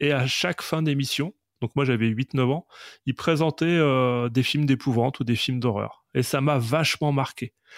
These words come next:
Parce que c'est des trucs que, euh, bah, moi je refais pas maintenant, quoi. Mes gamins, ils regardent pas ça parce que tu, ça faisait vraiment flipper.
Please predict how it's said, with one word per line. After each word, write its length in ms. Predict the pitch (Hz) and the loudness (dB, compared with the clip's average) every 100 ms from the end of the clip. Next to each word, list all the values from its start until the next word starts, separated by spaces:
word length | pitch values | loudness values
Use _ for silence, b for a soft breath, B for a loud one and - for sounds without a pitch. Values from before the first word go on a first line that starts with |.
| B B _ | B B _
Parce 120 | 127 | -2
que 120 | 156 | 2
c'est 140 | 143 143 | 2 4
des 100 | 139 | 2
trucs 320 | - 170 - | 2 -4 -4
que, 120 | - | 0
euh, 540 | 139 147 123 113 113 113 | 2 4 4 2 2 2
bah, 160 | 117 | 0
moi 120 | 117 143 | 0 0
je 140 | 131 | 2
refais 360 | 120 117 - 127 | 0 0 -2 -2
pas 140 | 127 | 0
maintenant, 300 | 127 - 170 | -2 -2 -6
quoi. 180 | - 127 | -2 -2
Mes 140 | 117 | -2
gamins, 240 | 113 117 139 | 0 0 0
ils 60 | |
regardent 320 | 135 120 120 - | 0 -2 -6 -2
pas 100 | 139 | -2
ça 220 | - 165 | -2 -8
parce 120 | - | -4
que 120 | - | -4
tu, 340 | 120 - 120 117 | -4 -10 -16 -16
ça 180 | - 123 | -8 -6
faisait 400 | 113 - 131 139 | -6 -2 0 2
vraiment 340 | 131 127 135 151 | 0 0 0 -2
flipper. 440 | - - - 131 | -4 -8 -6 -6